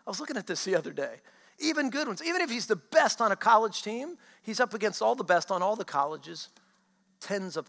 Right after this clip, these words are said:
thousands across the country. I mean, the odds of this. When we say our number one priority is that he'll love Jesus and Jesus will be the number one in his life,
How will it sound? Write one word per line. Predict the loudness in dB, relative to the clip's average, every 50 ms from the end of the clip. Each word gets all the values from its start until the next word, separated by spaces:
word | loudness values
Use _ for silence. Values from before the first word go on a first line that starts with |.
| _ -6
thousands | -4 -4 -2 -4 -6 -6 -10 -14 -16
across | -16 -10 -8 -8 -8 -8 -10
the | -14
country. | -14 -14 -14 -14 -16 -20 -20 _ _ _ _ _ _ _ _ _ _ _ _ _ _ _ _ _ _ -6
I | -4
mean, | -4 -4
the | -4 -4 -4
odds | -4 -4 -4 -4 -4 -6 -8
of | -10 -10 -10
this. | -14 -14 -14 -16 -16 -18 -18 -18
When | 4 8 10 10 10 8 4 -2
we | -2 0
say | 0 0 4 8 8 10 10 8 6 4 2 2 4
our | 6 6 6
number | 4 2 2 0
one | -2 2 2 2 2 2
priority | 0 0 2 2 2 2 2 -2
is | -4
that | -6 -6
he'll | -6 -2
love | 0 2 2 2 0
Jesus | -4 -10 -10 -10 -10 -10 -10 -12
and | -12 -12 -12 -12
Jesus | -10 -10 -10 -10
will | -10 -10
be | -10 -10
the | -10 -10 -6 -4
number | -4 -2 -2 -2
one | -2 -2 -4
in | -4
his | -6 -6
life, | -6 -6 -6 -8